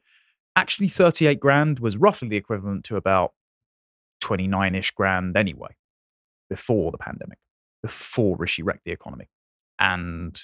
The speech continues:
conducted mass immigration and mass inflation. So even the thirty-eight grand is not a particularly high skilled salary compared to the average salary of about twenty-six or twenty-seven now. So it's barely above your average salary, highly,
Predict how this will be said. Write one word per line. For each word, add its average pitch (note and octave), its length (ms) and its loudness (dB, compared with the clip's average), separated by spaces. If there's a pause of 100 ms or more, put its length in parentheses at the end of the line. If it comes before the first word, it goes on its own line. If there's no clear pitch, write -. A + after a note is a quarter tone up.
(120)
conducted - 500 -8
mass F2 240 -10
immigration E2+ 440 -6
and F#2+ 60 -8
mass D2 180 -10
inflation. - 420 -12 (460)
So A2 560 4 (540)
even G3+ 280 8
the F#3+ 60 8
thirty-eight D#3 420 4
grand G#2+ 320 2
is A2+ 80 -2
not B2 120 -2
a - 120 -20
particularly - 720 -6
high A2+ 180 2
skilled A2 340 0
salary F2+ 440 0
compared G#2 320 -6
to - 80 -20
the G#2 80 0
average F#2 320 -2
salary F#2 320 -2
of F#2+ 80 -2
about G2+ 320 0 (760)
twenty-six - 520 -4
or - 20 -8
twenty-seven F#2+ 680 -4
now. F2+ 300 -6
So - 120 -2
it's G#2+ 100 -4 (280)
barely A#3 460 8
above A#2+ 580 2
your A#2+ 160 4
average A2+ 280 2
salary, G2+ 300 -2
highly, F3 600 4